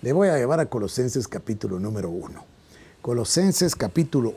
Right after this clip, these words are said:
uno y verso dieciocho. "Y Él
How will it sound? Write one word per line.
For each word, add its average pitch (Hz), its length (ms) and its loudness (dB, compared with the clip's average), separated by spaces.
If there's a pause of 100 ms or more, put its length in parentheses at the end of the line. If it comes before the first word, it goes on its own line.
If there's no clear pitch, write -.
uno 226 340 4
y 135 100 0
verso 131 400 0
dieciocho. 95 800 -8 (1300)
"Y 185 180 8
Él 226 240 4